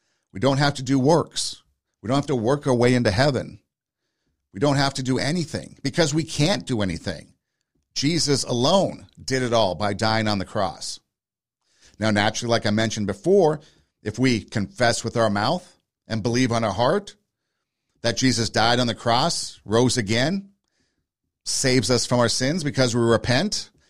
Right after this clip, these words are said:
naturally, we're gonna wanna strive to serve him and be more like him. And we find that in the scriptures on how to live a life.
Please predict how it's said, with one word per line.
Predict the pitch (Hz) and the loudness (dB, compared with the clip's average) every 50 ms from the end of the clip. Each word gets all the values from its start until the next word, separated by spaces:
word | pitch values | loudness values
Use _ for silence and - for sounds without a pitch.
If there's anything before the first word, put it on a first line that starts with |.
| _ _ _ | _ _ _
naturally, | 92 101 107 110 123 127 - - 143 147 | -4 -2 0 0 0 0 -2 -4 -2 -2
we're | 147 139 131 | 0 0 2
gonna | 131 127 135 131 | 2 2 2 2
wanna | 127 127 131 131 131 123 110 - _ - | 4 4 2 2 2 0 -2 -4 _ -8
strive | - - - - 123 120 117 117 131 135 127 | -4 -4 -4 -2 0 0 2 2 2 0 0
to | - - 127 | -4 -6 -4
serve | - - - - 123 135 151 127 | -4 -4 -2 -2 -2 -2 -2 -2
him | 131 151 170 190 - - | -2 -4 -4 -4 -6 -6
and | 110 113 113 98 | -4 -4 -4 -2
be | 123 127 120 | -2 -2 0
more | 110 117 117 117 | 0 0 0 0
like | 113 110 101 117 113 - | 0 -2 -2 -2 -4 -4
him. | 143 170 202 196 - - - - - | -4 -6 -6 -6 -10 -14 -20 -14 -8
And | - | -4
we | 104 107 | -4 -4
find | 101 - - 110 110 117 113 | -4 -2 -2 -2 0 0 0
that | 117 117 - | 0 -2 -2
in | - 113 | -2 -4
the | 107 | -2
scriptures | - - - - 117 117 - - 156 175 170 131 | -2 -2 -2 -2 -2 -2 -2 -2 -2 -2 0 0
on | 123 95 | -2 -2
how | 90 107 107 107 | 0 0 0 0
to | 107 | 0
live | 101 104 117 117 113 | 0 0 0 0 0
a | 107 | 0
life. | 101 95 90 110 156 196 196 - - | 0 0 0 0 -2 -4 -6 -10 -18